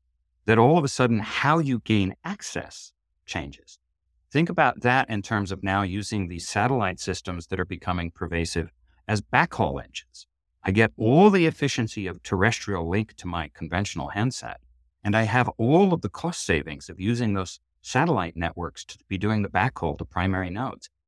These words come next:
Okay, fine, I'll have a little bit of lag. I'm gonna worry that it takes my website a hundred milliseconds longer to, to load up. Seriously? That's a concern as opposed to not having anything at all? I mean, it just, it changes everything.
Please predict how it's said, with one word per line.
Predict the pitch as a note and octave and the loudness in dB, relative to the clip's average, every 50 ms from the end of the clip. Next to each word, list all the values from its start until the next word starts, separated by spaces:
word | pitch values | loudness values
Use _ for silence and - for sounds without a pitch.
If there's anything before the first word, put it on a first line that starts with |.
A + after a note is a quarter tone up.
| _ _ - - | _ _ -6 -6
Okay, | E3 - - G#3 E3+ | -6 -2 0 0 0
fine, | - - - D#3 D3 D3+ C3 | 0 0 -2 -2 0 0 2
I'll | G2 A2+ | 0 0
have | G#2+ G2+ A#2+ G#2 | 0 0 -2 -2
a | G#2+ | -2
little | F2+ F2+ F#2 G#2+ A#2+ E3 C3+ | -2 -2 0 0 0 0 2
bit | A#2+ G#2+ F#2 | 0 -2 -2
of | F2+ E2+ | -2 -4
lag. | F2+ F2+ F2+ G#2+ G2+ D#2 C#2+ - - | -2 0 0 0 0 -2 -4 -8 -4
I'm | - F2+ F#2 | -2 -2 0
gonna | F#2 G2+ G2+ | 2 0 0
worry | F#2 D#2+ E2+ F#2+ G#2+ C#3 D#3 | 0 0 0 -2 0 -2 -2
that | B2+ G#2+ | -2 -4
it | F#2+ E2 | -6 -6
takes | - - G2+ F#2 - - | -4 -6 -6 -6 -4 -6
my | F#2 E2+ E2+ E2 - - | -4 -4 -4 -4 -6 -6
website | F2 E2+ G2 - - - B2+ D3+ - - | -4 -4 -4 -4 -2 -2 -2 -2 -4 -4
a | - D#2 | -8 -6
hundred | - G2 G2 G2+ B2+ - | -2 -2 -2 -2 -2 -4
milliseconds | - D2+ F#2 A#2+ - - - A2 - C#3 - - - | -4 -6 -6 -4 -2 -2 -4 -2 -2 -4 -6 -4 -8
longer | D2 D2 E2+ F#2 A#2+ B2+ | -8 -6 -6 -4 -4 -4
to, | - D#3 - _ - | -4 -4 -8 _ -2
to | - F2 | -2 -2
load | D2 D#2 E2 A2 G2 | 2 2 2 2 2
up. | D2 D2 - - _ _ _ _ _ _ _ _ _ _ _ | 2 0 -2 -4 _ _ _ _ _ _ _ _ _ _ _
Seriously? | - - F#2+ F#2 C#3 F3 E3+ - - A3+ B3 - _ _ _ _ _ _ - | -6 -4 0 2 2 2 0 -2 -6 -8 -8 -8 _ _ _ _ _ _ -10
That's | - D#2+ - - - | -8 -8 -6 -4 -6
a | - | -4
concern | - C#3 A#2+ - - G#2 A#2 E3+ G3 - | 0 0 0 0 2 2 2 2 2 0
as | A2 - | -2 -6
opposed | - - G#2 F#2+ - - | -2 0 0 0 0 -2
to | E2+ | -6
not | D#2 D#2+ G2+ A2 | -4 -4 -4 -2
having | A2+ G#2+ G#2 G2+ E2+ - | -2 -2 -2 -4 -6 -6
anything | D2+ D2+ E2+ A2 - - A#2+ G2 F2 | -6 -4 -4 -4 -2 0 0 0 0
at | C#2+ | 0
all? | C#2 C#2+ D2 - _ _ _ _ _ _ _ _ _ _ _ _ _ _ _ _ _ _ - | -2 -4 -6 -6 _ _ _ _ _ _ _ _ _ _ _ _ _ _ _ _ _ _ 2
I | |
mean, | A#2 A#2+ B2+ - | 4 4 4 4
it | C#3+ D3 - _ _ _ | 2 0 0 _ _ _
just, | - - C#3+ E3 F3 - - - _ _ _ _ _ _ _ _ _ _ _ _ _ _ _ - | -2 2 2 2 2 0 -6 -14 _ _ _ _ _ _ _ _ _ _ _ _ _ _ _ 4
it | B2+ C#3 _ _ _ | 4 4 _ _ _
changes | - - - C3+ C#3 C#3+ D3 C3 C#3+ D3 C#3 B2+ - - _ _ _ _ _ - | -4 2 4 6 6 6 6 4 2 0 -2 -4 -8 -14 _ _ _ _ _ 0
everything. | - A#2+ G#2 - - D#2 D2 - - - - | 2 2 2 2 -4 -8 -8 -8 -8 -20 -20